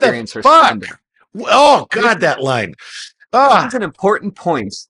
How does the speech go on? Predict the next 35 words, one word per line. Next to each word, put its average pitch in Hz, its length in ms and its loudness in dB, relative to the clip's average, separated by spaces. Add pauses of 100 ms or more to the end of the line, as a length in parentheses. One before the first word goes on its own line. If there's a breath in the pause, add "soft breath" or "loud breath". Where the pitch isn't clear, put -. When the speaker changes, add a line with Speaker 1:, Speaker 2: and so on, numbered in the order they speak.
Speaker 2:
that 139 140 -4
is 139 100 -6
nowhere 226 320 2
Speaker 1:
<laughs> - 0 -
Speaker 2:
discussed - 500 -4
in 170 100 -2
the 139 80 -4
book. 196 320 -2 (440)
Children 233 580 -2
often 190 280 0
serve 156 280 -2
as 143 120 -12
a 117 60 -6
glue 131 300 -2
in 117 80 0
a 104 40 -4
marriage, 85 400 -8
helping 156 300 0
to - 80 -2
keep - 300 -6
it - 100 -8
together 120 420 0
after 120 240 -4
the 117 100 0
honeymoon 131 360 0
period 120 300 0
is 110 140 -2
over. 101 340 -2 (460 soft breath)
Did 135 120 0
neither 165 220 2
of 165 80 -2
them 151 180 0
want 123 200 0
a 127 60 -8
child? 147 500 -2